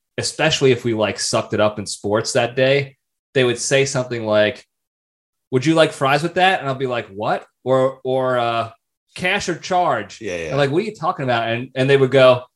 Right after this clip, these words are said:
Speaker 1: "You ju-, these are just phrases you might wanna remember because you're not gonna make it in, in this world if you keep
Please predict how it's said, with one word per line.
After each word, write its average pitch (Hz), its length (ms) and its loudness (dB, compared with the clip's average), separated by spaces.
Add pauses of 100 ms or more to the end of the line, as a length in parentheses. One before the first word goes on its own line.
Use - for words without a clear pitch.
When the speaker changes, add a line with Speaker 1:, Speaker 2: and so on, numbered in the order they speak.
(800)
Speaker 1:
"You 190 160 0
ju-, 214 200 -2
these 214 180 0
are 233 60 -2
just - 240 2
phrases 190 400 2
you 160 100 -4
might 185 180 0
wanna 180 160 0
remember 160 560 -2
because 135 280 -4
you're 151 120 -4
not 175 180 -2
gonna 170 160 -2
make 165 320 0
it 151 60 -2
in, 143 160 -4
in 156 180 -6
this 139 160 -4
world 160 300 2
if 135 100 -8
you 131 60 -12
keep 151 260 -8